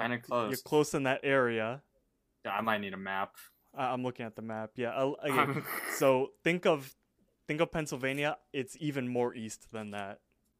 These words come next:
Speaker 1: East?
Speaker 2: This, this city has,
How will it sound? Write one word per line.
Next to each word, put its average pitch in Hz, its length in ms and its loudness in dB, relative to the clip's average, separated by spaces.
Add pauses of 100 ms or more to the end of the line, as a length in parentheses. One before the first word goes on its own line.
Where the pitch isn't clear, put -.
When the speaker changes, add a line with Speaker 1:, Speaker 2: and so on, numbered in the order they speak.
(200)
Speaker 1:
East? - 680 -8 (260)
Speaker 2:
This, 135 380 -2
this 143 260 -4
city 180 520 -2 (540)
has, 131 720 -2